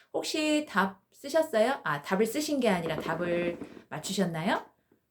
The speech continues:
네, 첫 번째 문제 다시 한번 볼게요. 아, 아, she often wears a green coat인지 she often puts on a green coat인지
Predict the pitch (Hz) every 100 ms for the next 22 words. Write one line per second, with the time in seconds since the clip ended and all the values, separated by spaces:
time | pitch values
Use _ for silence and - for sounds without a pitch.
0 | _ 156 156 - - 311 320 330 302 240
1 | 170 151 151 151 190 330 415 - 139 233
2 | 208 214 190 143 - 147 165 254 370 _
3 | _ _ _ _ 202 208 - 165 - -
4 | 339 277 175 214 294 - - 180 220 -
5 | 311 320 226 175 196 226 262 254 269 190
6 | 220 285 269 - 226 180 - - 143 -
7 | 143 147 160 180 143 - _ _ _ _
8 | - - 262 - 185 196 294 302 294 -
9 | 302 - 262 240 254 247 180 208 254 247
10 | - 165 151 - 151 127 139 143 170 160
11 | 123